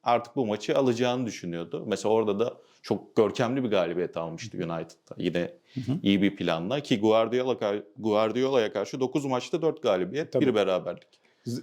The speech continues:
Speaker 2: evet, Klopp'tan
Speaker 1: O-
Speaker 2: sonra galiba en başarılı
Speaker 1: Evet.
Speaker 2: olan oymuş galiba.
Speaker 1: Büyük, büyük maçlar üzerinde çok fazla
Speaker 2: Hı.
Speaker 1: fark yaratabilecek bir
Speaker 2: Hı hı.
Speaker 1: antrenör bence.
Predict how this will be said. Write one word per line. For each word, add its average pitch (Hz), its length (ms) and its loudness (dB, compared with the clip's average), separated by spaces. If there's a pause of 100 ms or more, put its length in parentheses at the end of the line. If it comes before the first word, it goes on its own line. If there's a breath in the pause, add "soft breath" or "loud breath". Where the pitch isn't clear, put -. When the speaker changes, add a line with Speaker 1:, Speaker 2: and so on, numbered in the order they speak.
Speaker 2:
evet, 156 300 4
Klopp'tan 151 480 4
Speaker 1:
O- - 20 -6
Speaker 2:
sonra 165 320 2
galiba 160 380 2
en 170 160 0
başarılı 127 300 0
Speaker 1:
Evet. 156 100 0
Speaker 2:
olan 151 400 2
oymuş 143 500 -4
galiba. 87 480 -6 (120)
Speaker 1:
Büyük, 104 200 -8 (340)
büyük 147 240 0
maçlar 139 380 0
üzerinde 107 480 0
çok 131 200 -4
fazla 120 300 0
Speaker 2:
Hı. 127 40 -8
Speaker 1:
fark 117 260 0
yaratabilecek 104 760 -4
bir 90 60 2
Speaker 2:
Hı 87 40 2
hı. 85 40 0
Speaker 1:
antrenör 80 540 -6
bence. 80 420 -6